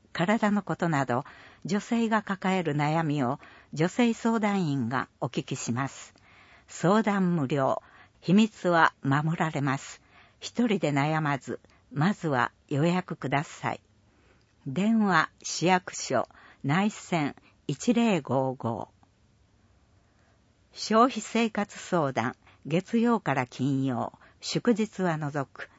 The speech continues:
十時から十六時、受付十五時三十分まで、市役所二階、消費生活相談室。契約上のトラブル、悪質商法による被害、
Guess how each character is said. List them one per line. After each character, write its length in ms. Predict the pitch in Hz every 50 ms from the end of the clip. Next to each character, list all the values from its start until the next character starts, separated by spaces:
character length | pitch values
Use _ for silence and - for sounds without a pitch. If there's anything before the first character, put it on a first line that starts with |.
| _ _ - - _ _ -
十 240 | 143 196 240 240
時 160 | 214 - 147 131
か 140 | - 131
ら 180 | 127 131 123 - -
十 260 | - - 143 175 208
六 300 | 185 - 101 - - 139
時、 240 | 143 147 127 - - _ _ _ _ _ - - - _ _
受 220 | 180 156 - 240 208
付 440 | - - - - - 175 165 - - _ -
十 320 | 165 127 - 220 247 240 214
五 140 | 170 147
時 100 | 143 131
三 300 | 123 - - 147 180 196
十 140 | 170 180 190
分 340 | - _ - 139 135 123 113
ま 100 | 117 123
で、 220 | 120 104 101 - - _ _ _ _ - - _ _ _ _
市 220 | - - - -
役 260 | 208 214 226 - -
所 200 | - - - 160
二 160 | 160 139 123 -
階、 300 | - 127 123 120 - - _ _ - _ _ _ _
消 280 | - - - 233 233
費 120 | 247 254 233
生 320 | - - - 220 220 220
活 300 | - - 190 190 - 190
相 320 | 170 - - 185 180 175 160
談 220 | 160 143 123 127
室。 460 | - - - - - _ - 110 - - _ _ _ _ _ _ _ _ _ _ _ _ _ _ _ _ _ _ _ _ _ _ _ _ _ _ _ _
契 180 | - 175 226 240
約 320 | 262 254 254 - - 226
上 200 | 208 233 220 202
の 140 | 208 196 190
ト 140 | - - 147
ラ 160 | - 185 170
ブ 120 | - 135 123
ル、 200 | 127 104 - - _ - - _ _ _
悪 260 | - 143 185 - - 247
質 300 | - - 233 - - 214
商 240 | - - 240 226
法 240 | 208 - - 151 147
に 160 | 143 123 123
よ 140 | 135 127 127
る 180 | 123 123 127 - _ _ _ _
被 200 | - - 208 196
害、 300 | - 131 131 127 -